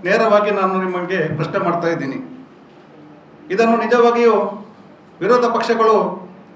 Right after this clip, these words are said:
ಪ್ರಶ್ನೆ ಮಾಡಬೇಕಾದದ್ದು. ವಿರೋಧ ಪಕ್ಷಗಳು ಕೂಡ ಇದರಲ್ಲಿ, ಆ, ಶಾಂತವಾಗಿದೆ,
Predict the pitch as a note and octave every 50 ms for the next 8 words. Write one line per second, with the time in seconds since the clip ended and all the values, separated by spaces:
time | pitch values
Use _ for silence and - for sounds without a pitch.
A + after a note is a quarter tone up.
0 | - - - - - - - - - - - - - - - - - - - G3
1 | F#3+ - B3+ A#3+ A3+ A3+ A3+ G#3 G3+ G3 G3+ G3 F#3+ F#3+ - F#3 G3 A3+ - -
2 | - - - - - - - - - - - - - - - - - - - -
3 | - F3+ G#3 A#3+ A#3+ A#3+ A#3+ A#3 A#3 A3+ - - A3 A3+ A3+ A3+ A3 A3+ A#3 A#3
4 | A3 A3+ A3 A3 A3 G#3+ A3+ A#3 G3+ F3 - - F#3+ - - - - - - -
5 | - - - - - - - - - - E3+ E3+ E3+ E3+ E3 D#3+ D#3+ D#3+ D#3+ E3
6 | D#3+ - - - - - - - - - - - - - - - - - - -
7 | - - - - - - - _ - - - - - - F3+ F3 - - - A#3+
8 | G#3+ G#3 G3+ G3+ G3+ F#3 F#3+ G3+ G3+ G3 - - -